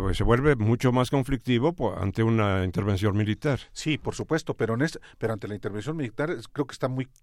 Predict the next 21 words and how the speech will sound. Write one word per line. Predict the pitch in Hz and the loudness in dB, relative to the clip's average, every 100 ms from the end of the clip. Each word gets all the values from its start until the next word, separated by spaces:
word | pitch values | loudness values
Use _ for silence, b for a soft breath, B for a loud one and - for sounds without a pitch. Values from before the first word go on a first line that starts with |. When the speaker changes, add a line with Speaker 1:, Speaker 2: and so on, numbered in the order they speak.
| - | -4
Speaker 2:
clara | 127 127 139 | 0 2 2
y | 117 | 0
es | 113 | -2
muy | 113 120 | -4 -4
correcta | 123 113 107 127 | -4 -4 -4 -6
la | 107 | -6
posición | 98 - - 107 | -10 -14 -12 -12
de | 98 | -10
México. | 139 151 135 92 b b b b b b - | -12 -12 -16 -18 b b b b b b -20
Pues, | - - - b - | -20 -20 -20 b -6
hay | 123 143 | -4 -2
quienes | 139 117 - | -4 -4 -6
están | - 139 | -6 -6
clamando | 143 123 110 147 123 113 - - - - - - | -2 -2 0 -2 -2 -6 -8 -20 -20 -20 -20 -20
por | - 110 | -10 -6
una | 117 151 151 139 113 | -2 0 2 0 -2
intervención | 104 107 104 - 139 | -6 -6 -6 -6 -4
militar, | 135 110 151 180 | -4 -2 -2 -2
empezando | - - 135 139 | -4 -6 -6 -6
por | - 104 | -6 -6
el | 101 95 | -6 -10